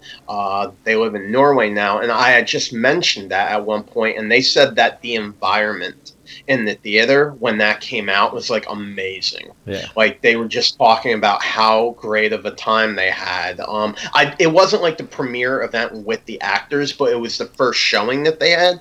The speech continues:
Speaker 2: Yeah.
Speaker 1: 'cause it was so anticipated. And they both said that they were prepared to fall asleep. They were like, you know, Swedish cinema is not real strong right now.
Speaker 2: Yeah.
Speaker 1: So, like, you know, they were, they were kind, and they said that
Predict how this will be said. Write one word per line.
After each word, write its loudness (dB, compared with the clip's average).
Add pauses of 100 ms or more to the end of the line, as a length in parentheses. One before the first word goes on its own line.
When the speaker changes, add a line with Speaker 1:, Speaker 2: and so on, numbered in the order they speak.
(100)
Speaker 2:
Yeah. 6
Speaker 1:
'cause 2
it -2
was 2
so 6
anticipated. 0 (360)
And 4
they 4
both 4
said 2
that 0
they 2
were -2
prepared 2
to -14
fall 2
asleep. -4
They 2
were 2
like, 0
you -2
know, 2 (260)
Swedish 4
cinema 2
is -2
not 0 (840)
real 4
strong 0
right -8
now. -8
Speaker 2:
Yeah. 2
Speaker 1:
So, 6
like, 6
you 0
know, 4
they 4
were, 2
they 2
were 4
kind, -2
and -4
they 4
said -2
that -2